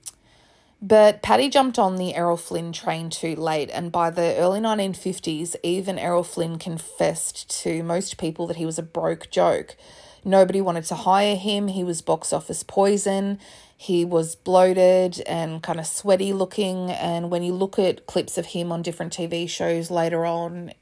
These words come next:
it's almost like a different person. Um, he looked way older than fifty. It's,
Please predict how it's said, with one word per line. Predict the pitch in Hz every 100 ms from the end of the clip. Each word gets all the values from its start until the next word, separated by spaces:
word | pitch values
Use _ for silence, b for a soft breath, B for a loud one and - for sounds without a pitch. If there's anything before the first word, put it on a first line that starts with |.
| _ _
it's | 180 190
almost | 190 196
like | 196
a | 170
different | 175 160 147
person. | - 170 240 262 - 107 B B B B B
Um, | - 175 170
he | 175 185 190
looked | 214 233 -
way | 180 180 170 180 214 208 196
older | - 170 165 165
than | 165 160
fifty. | - 156 160 - 180 226 247 - - - _
It's, | - 147 - - -